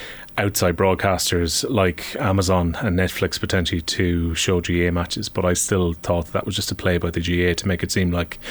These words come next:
the market was more inflated than it was. Um, I don't know. Did it go for the same market value that Sky were paying is the interesting question that the G A will probably have to answer on this. They will say this is all sensitive, um, commercial information, and therefore they're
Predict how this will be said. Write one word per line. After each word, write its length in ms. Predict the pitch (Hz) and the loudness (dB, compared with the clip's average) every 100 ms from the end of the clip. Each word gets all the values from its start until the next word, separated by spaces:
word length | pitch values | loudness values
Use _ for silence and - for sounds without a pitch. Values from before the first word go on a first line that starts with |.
| - - - | -12 -10 0
the 80 | |
market 340 | 92 92 92 87 | 2 2 2 -2
was 120 | 82 | 0
more 160 | 90 87 | 2 0
inflated 440 | 80 90 85 82 | 2 2 2 2
than 140 | 87 | 0
it 80 | 87 | 0
was. 380 | 95 120 160 - - - - - - 107 | 2 2 0 -4 -10 -14 -16 -16 -4 0
Um, 400 | 104 107 107 104 - - - - - - | 2 4 4 2 -4 -18 -20 -20 -20 -2
I 120 | 127 143 | 2 4
don't 140 | 143 | 6
know. 220 | 156 107 | 6 6
Did 180 | 95 131 | 4 4
it 60 | 139 | 6
go 140 | 147 | 4
for 100 | 139 | 4
the 80 | 135 | 4
same 200 | 143 135 | 6 6
market 280 | 131 127 120 | 6 4 4
value 360 | 123 120 120 | 6 6 6
that 180 | 113 113 | 4 -2
Sky 360 | - 110 107 107 | 2 4 6 4
were 220 | 101 98 | 4 0
paying 400 | - 110 113 113 | 2 4 4 2
is 180 | 104 92 | 2 2
the 100 | 101 | 2
interesting 400 | 104 107 - 98 | 2 2 0 0
question 300 | 104 95 98 | 2 2 -2
that 80 | - | -2
the 80 | |
G 240 | 92 92 92 | 0 2 2
A 60 | |
will 120 | 90 90 | 2 0
probably 300 | 101 90 87 | 2 2 2
have 140 | 90 | 2
to 80 | 95 | 2
answer 220 | 104 - | 2 2
on 120 | 117 | 2
this. 180 | 120 - - - - | 2 0 -8 -12 0
They 120 | 107 | 2
will 120 | 113 | 4
say 160 | 104 110 | 4 4
this 180 | 101 98 | 2 2
is 100 | 95 | 4
all 180 | 98 92 | 4 4
sensitive, 720 | 104 95 101 92 90 85 - - - - - - - | 2 2 2 2 2 -2 -8 -12 -10 -10 -12 -12 -4
um, 480 | 92 92 92 90 90 | 0 2 2 2 2
commercial 600 | - 110 104 - 104 92 | 2 2 4 4 4 4
information, 680 | 107 104 107 98 101 - 92 | 2 2 2 2 2 2 2
and 100 | 90 | 2
therefore 360 | 90 - 92 | 2 2 2
they're 300 | 92 92 90 | 4 4 2